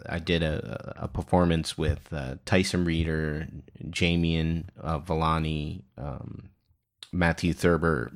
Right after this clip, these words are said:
Billy Grant. And, uh, we did a performance there.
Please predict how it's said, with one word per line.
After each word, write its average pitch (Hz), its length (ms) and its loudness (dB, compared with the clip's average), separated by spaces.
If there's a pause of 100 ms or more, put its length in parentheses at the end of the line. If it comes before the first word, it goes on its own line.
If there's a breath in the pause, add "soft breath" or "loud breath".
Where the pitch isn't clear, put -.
Billy 82 280 2
Grant. 76 440 -2 (640)
And, 78 400 -4
uh, 73 200 -4
we 80 120 -6
did 80 200 -4
a 76 40 -6
performance 82 680 -2
there. 73 420 0